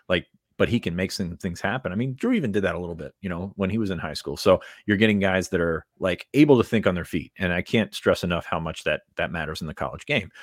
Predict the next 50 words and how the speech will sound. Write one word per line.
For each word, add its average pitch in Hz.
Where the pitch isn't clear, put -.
Um, 90
I'll 107
be 107
interested 98
to 90
see, 98
Grunkmeyer 101
is 90
gonna 98
play 92
in 92
the 92
Under 92
Armour 90
All-American 87
Bowl 90
in 90
a -
couple 90
of 85
weeks, 123
and, 90
uh, 85
that's, -
like, 82
right 87
before 87
he 87
goes 92
to 87
Penn 85
State. 110
Right 90
now, 95
hoping 98
to 92
get 90
down 92
there 92
for 87
a -
couple 90
of 87
days 90
to -
see 95
how 87
he 85
sort 95
of, 85